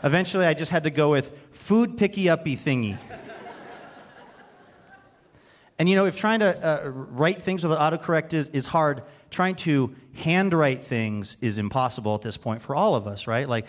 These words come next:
I have not given my mother a birthday card in years 'cause I cannot handle the pressure of writing "love ya" bunches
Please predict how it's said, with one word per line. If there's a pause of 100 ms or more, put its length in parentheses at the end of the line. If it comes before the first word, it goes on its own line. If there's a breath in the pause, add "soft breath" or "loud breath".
(180 loud breath)
I
have
not
given
my
mother
a
birthday
card
in
years
'cause
I
cannot
handle
the
pressure (240 loud breath)
of
writing
"love
ya"
bunches